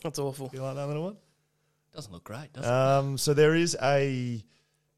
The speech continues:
Speaker 2: other, another team member that we might actually post something on social, Charlie, if you can remind me.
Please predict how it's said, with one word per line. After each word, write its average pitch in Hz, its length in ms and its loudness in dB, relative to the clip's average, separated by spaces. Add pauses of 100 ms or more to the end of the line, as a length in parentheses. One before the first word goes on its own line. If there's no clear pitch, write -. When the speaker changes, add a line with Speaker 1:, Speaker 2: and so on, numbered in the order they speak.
(120)
Speaker 2:
other, 127 300 -4
another 123 340 -6
team 107 360 -8
member 101 320 -6
that 135 140 -8
we 123 100 -6
might 123 380 -4 (180)
actually 107 420 -8
post 104 340 -4
something 101 280 -8
on 95 140 -8
social, 98 500 -6
Charlie, 92 380 -6
if - 140 -12
you 87 60 -12
can 90 160 -12
remind 90 440 -4
me. 82 240 -10